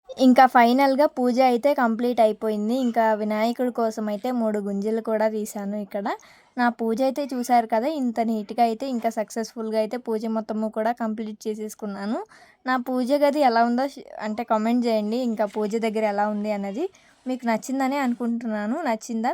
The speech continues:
మీరు కామెంట్ చేసి చెప్పండి. ఇక్కడ పూజ దగ్గర చూసారా ఎంత బాగుందో.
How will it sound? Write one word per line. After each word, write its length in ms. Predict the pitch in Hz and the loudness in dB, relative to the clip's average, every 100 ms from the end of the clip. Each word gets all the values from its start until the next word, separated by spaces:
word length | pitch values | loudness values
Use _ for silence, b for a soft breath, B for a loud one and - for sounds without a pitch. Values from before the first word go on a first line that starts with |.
| 370 | -2
మీరు 220 | 247 254 - | -4 -4 -4
కామెంట్ 340 | 214 220 226 | -4 -2 -2
చేసి 200 | 226 220 - | -4 -4 -6
చెప్పండి. 360 | 214 - 196 240 | -6 -4 -6 -6
ఇక్కడ 200 | 262 226 - | -6 -6 -4
పూజ 160 | 208 202 220 | -4 -4 -4
దగ్గర 180 | 220 220 | -6 -8
చూసారా 300 | 226 220 208 214 | -6 -4 -2 -2
ఎంత 280 | 196 202 202 240 | -2 -2 0 0
బాగుందో. 360 | 208 208 202 | 0 0 -2